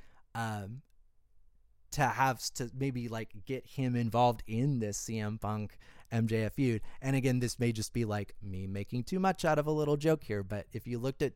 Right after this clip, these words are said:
Tony's reaction to it, um,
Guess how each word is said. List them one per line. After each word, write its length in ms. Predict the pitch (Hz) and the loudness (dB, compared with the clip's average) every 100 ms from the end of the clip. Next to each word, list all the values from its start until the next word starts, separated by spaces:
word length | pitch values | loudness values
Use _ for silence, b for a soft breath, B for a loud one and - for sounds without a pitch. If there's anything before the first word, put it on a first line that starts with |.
| 123 - | -6 -2
Tony's 420 | 135 135 117 - | 0 0 -2 -4
reaction 600 | 104 110 143 - 95 95 | -2 0 -2 -2 -6 -4
to 200 | - 98 | -4 -6
it, 200 | 92 - - B B B - | -6 -10 -16 B B B -4
um, 600 | 117 110 104 98 98 | 0 0 -2 -4 -6